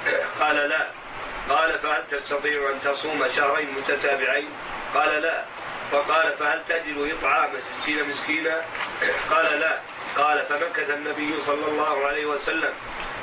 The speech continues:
فبينما نحن على ذلك أتي النبي صلى الله عليه وسلم بعرق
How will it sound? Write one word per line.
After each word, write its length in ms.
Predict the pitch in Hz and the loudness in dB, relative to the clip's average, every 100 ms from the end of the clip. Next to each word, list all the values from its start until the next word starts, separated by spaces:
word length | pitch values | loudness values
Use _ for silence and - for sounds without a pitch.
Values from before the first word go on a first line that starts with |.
| - | 0
فبينما 560 | 226 233 160 247 170 - | 2 2 2 0 0 0
نحن 260 | 160 143 147 | 0 0 0
على 280 | 147 151 151 | 2 0 -2
ذلك 360 | 156 135 131 139 | -2 -2 0 2
أتي 400 | 131 - 143 147 | 2 0 2 2
النبي 440 | 143 139 143 147 | 2 -2 0 0
صلى 260 | 135 147 147 | 0 0 2
الله 220 | 151 151 | 2 2
عليه 120 | 147 | 0
وسلم 400 | 139 147 156 147 - - - - - | 0 -4 -2 -2 -4 -8 -8 -4 2
بعرق 380 | 143 160 160 | 4 4 2